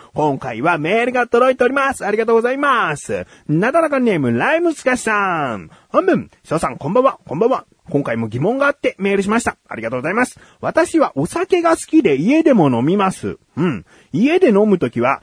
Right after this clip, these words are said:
外で友人や会社の人と飲むときよりお酒の量をあまり飲めない気がします。眠くなります。一人で飲んでいるときの方が飲むペースが早いのが原因かもしれません。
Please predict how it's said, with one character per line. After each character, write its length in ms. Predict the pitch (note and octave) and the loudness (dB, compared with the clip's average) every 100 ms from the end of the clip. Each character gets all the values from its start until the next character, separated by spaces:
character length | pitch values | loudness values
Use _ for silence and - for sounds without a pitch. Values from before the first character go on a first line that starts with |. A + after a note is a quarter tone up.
| _ | _
外 320 | - E4+ D#4 | 0 2 2
で 160 | D3 C#3+ | 2 0
友 320 | D3+ B3 D#4 | 2 6 6
人 200 | D4+ D4+ | 4 0
や 140 | C#4 - | 0 0
会 220 | B3 C4+ | 0 2
社 120 | C4 | 4
の 120 | C4 | 4
人 200 | - C4 | 2 0
と 100 | F#3 | 2
飲 180 | D#3 G#3+ | 2 4
む 100 | G3+ | 4
と 100 | D3 | 2
き 120 | A#2+ | 0
よ 100 | G#2+ | -2
り 160 | G#2+ A#2 | 0 -2
お 80 | - | -2
酒 320 | - D#4 E4 | -2 0 2
の 120 | D4 C#4 | 4 4
量 140 | C#4+ | 4
を 180 | D#3 - B2 | 4 2 0
あ 80 | |
ま 140 | F3+ D4 | 0 4
り 100 | D4+ | 4
飲 200 | E3+ A#3 | 6 4
め 100 | F4+ | 4
な 160 | F4 | 2
い 80 | G#3 | 2
気 140 | - B2 | -2 -2
が 120 | A#2+ | -2
し 140 | - | -2
ま 120 | A#2+ | -4
す。 280 | B2 G2 F2 - - | -4 -8 -8 -10 -4
眠 240 | D3+ C4+ | 2 2
く 120 | D#4+ | 2
な 120 | E4 B3 | 2 0
り 100 | G3+ | 0
ま 140 | F3 | 0
す。 300 | - G#2 D2+ - _ | 0 -4 -4 -12 _
一 260 | - - F#4+ | -6 2 4
人 100 | F4+ | 4
で 100 | D#3+ | 4
飲 200 | E3+ B3 | 4 4
ん 80 | G#3+ | 4
で 80 | |
い 80 | C#3+ | 2
る 80 | D#3+ | 4
と 100 | F#3 | 2
き 140 | E3+ | 2
の 80 | D3 | 2
方 180 | C#3+ C3 | 2 2
が 80 | G#2+ | 2
飲 220 | E3+ D#4+ | 4 4
む 100 | E4 | 4
ペ 200 | A#3 F3 | 4 2
ー 20 | |
ス 140 | - A#2+ | 2 -4
が 100 | G#2 | -4
早 340 | C3 A#3+ E4 | 0 2 2
い 80 | D4 | 2
の 140 | C4+ | 2
が 180 | D4+ D4 | 2 2
原 200 | D#3 D3 | 2 2
因 200 | D3 C#3 | 2 0
か 140 | G#3+ | 2
も 100 | E4 | 2
し 140 | G#4 E3 | 2 0
れ 80 | A#2+ | -2
ま 120 | A#2 | -4
せ 140 | G#2+ | -6
ん。 160 | F2 | -8